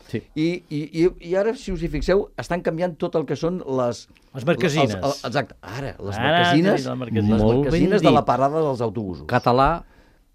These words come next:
Speaker 2: I, a més, escaient.
Speaker 1: Correcte,
Speaker 3: Esca-,
Speaker 1: passa-ho.
Speaker 3: escaient.
Speaker 2: Això mateix.
Speaker 3: <laughs> Escaient.
Speaker 2: Escolta, a més, és
Speaker 3: Estem
Speaker 2: molt bo
Speaker 3: esma
Speaker 2: perquè
Speaker 3: perdut-, esma perduts, poc acabadats.
Speaker 2: Bé, treuen,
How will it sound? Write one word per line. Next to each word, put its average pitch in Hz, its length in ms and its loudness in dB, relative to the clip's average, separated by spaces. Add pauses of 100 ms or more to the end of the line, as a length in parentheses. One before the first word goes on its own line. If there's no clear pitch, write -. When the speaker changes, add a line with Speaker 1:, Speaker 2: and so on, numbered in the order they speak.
(100)
Speaker 2:
I, 139 120 2
a 143 140 2
més, 180 200 -2
escaient. 143 300 2
Speaker 1:
Correcte, 165 340 6
Speaker 3:
Esca-, 180 120 2
Speaker 1:
passa-ho. - 260 2
Speaker 3:
escaient. 147 320 2
Speaker 2:
Això 117 180 4
mateix. 98 360 2
Speaker 3:
<laughs> 247 40 4
Escaient. 143 440 0
Speaker 2:
Escolta, 185 480 2 (200)
a 156 100 4 (120)
més, 214 320 0
és - 80 -6
Speaker 3:
Estem 135 180 -2
Speaker 2:
molt 170 140 2
bo 196 100 4
Speaker 3:
esma 202 120 2
Speaker 2:
perquè 156 260 2
Speaker 3:
perdut-, - 240 -8
esma 135 320 2
perduts, 123 280 -2
poc 120 140 -6
acabadats. 87 560 -10
Speaker 2:
Bé, 101 300 -2 (640)
treuen, 180 480 4